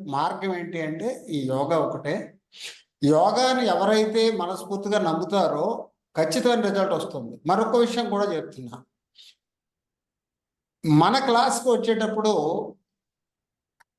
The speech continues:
ప్లెయిన్గా రావాలండి, ప్లెయిన్గా రావాలి.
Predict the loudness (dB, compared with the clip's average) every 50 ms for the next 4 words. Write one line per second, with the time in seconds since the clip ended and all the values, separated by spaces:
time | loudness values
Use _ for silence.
0 | _ _ _ 2 2 4 4 2 2 0 2 2 2 2 2 0 -2 -2 -4 -6
1 | -8 -10 -12 -14 -16 -20 _ _ _ _ _ -2 0 2 2 2 2 2 2 2
2 | 2 2 2 2 0 0 -2 -6 -8 -10